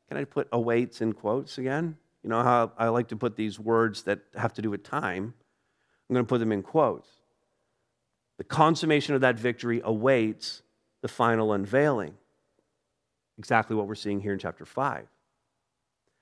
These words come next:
So in, in essence, what we're seeing is the ongoing application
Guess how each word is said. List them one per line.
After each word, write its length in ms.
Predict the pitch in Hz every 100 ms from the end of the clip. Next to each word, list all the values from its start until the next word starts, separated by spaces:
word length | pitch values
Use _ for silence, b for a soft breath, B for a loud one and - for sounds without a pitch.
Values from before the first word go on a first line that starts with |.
| _
So 160 | - 156
in, 260 | 180 175
in 220 | 180 175 170
essence, 400 | 214 - 165 143
what 160 | 170
we're 120 | 160
seeing 480 | 147 - 196 160 127 b b b b
is 140 | 120
the 160 | 156 165
ongoing 440 | 196 190 185 165
application 880 | 147 143 147 - 165 160 160 135